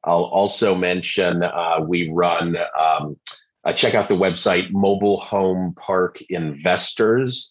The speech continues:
dot com. That in turn will link you through to our LinkedIn group.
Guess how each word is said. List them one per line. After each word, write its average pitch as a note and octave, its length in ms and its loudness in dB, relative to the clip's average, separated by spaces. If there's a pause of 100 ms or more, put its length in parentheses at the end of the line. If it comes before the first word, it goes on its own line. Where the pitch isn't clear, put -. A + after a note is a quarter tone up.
(120)
dot E2+ 340 0
com. G2+ 560 0 (520)
That G2 520 0
in G2 160 2
turn G2 460 2
will F2 200 2
link F#2 280 0
you F#2 80 -2
through F#2 480 2
to G#2 340 0
our F2+ 200 4
LinkedIn F2+ 680 2
group. F#2 460 0